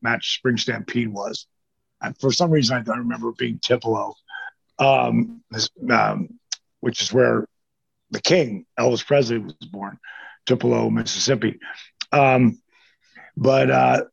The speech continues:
the night before, we were in Florence, South Carolina. No, uh, yeah, Florence, South Carolina. And we're the main event. And I've only been in that position, you know, that, that month.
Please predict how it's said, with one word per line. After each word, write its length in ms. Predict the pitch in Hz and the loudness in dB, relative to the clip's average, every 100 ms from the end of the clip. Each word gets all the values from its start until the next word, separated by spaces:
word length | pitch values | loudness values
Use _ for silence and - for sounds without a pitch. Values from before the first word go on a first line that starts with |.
| _ _ - | _ _ 0
the 60 | |
night 220 | 135 185 175 | 4 4 2
before, 340 | 131 175 175 | 0 2 4
we 160 | 147 139 | 6 4
were 140 | 135 | 4
in 140 | 127 | 2
Florence, 760 | 117 - 131 151 151 156 - - 135 | -2 -4 -2 0 0 -4 -6 -8 -10
South 360 | - 139 143 | -6 -4 -4
Carolina. 840 | - 135 131 127 127 127 123 120 - - | -6 -4 -2 -2 -4 -6 -6 -8 -10 -8
No, 200 | 127 113 | -6 -4
uh, 160 | 113 120 | -6 -4
yeah, 160 | 156 107 _ | -6 -6 _
Florence, 280 | 160 185 - | -2 -2 -2
South 180 | 151 | -6
Carolina. 480 | - 131 123 117 101 - _ - - - - _ _ _ _ | -6 -6 -4 -6 -10 -18 _ -20 -20 -20 -20 _ _ _ _
And 680 | 127 131 135 131 127 123 123 - _ | -2 2 2 4 2 0 -2 -6 _
we're 180 | 131 151 | 2 4
the 100 | 165 | 4
main 220 | 156 165 | 2 0
event. 360 | 156 175 190 - _ _ _ _ _ _ _ _ _ _ _ _ | 0 -2 -4 -10 _ _ _ _ _ _ _ _ _ _ _ _
And 840 | 117 123 123 120 120 120 120 107 - _ | -6 -4 -4 -4 -6 -6 -6 -10 -14 _
I've 180 | 131 165 | 0 4
only 200 | 175 160 | 4 4
been 360 | 135 - 131 156 | 0 -2 0 2
in 120 | 139 | 2
that 200 | 156 - | 0 -2
position, 560 | 131 127 123 156 151 - _ _ _ - | -2 -2 -2 -4 -6 -10 _ _ _ -10
you 60 | - | -2
know, 200 | 120 120 107 | 0 0 -2
that, 220 | 127 - - | -4 -6 -6
that 220 | 160 - | -6 -2
month. 520 | 123 156 139 - - | 0 0 0 -10 -20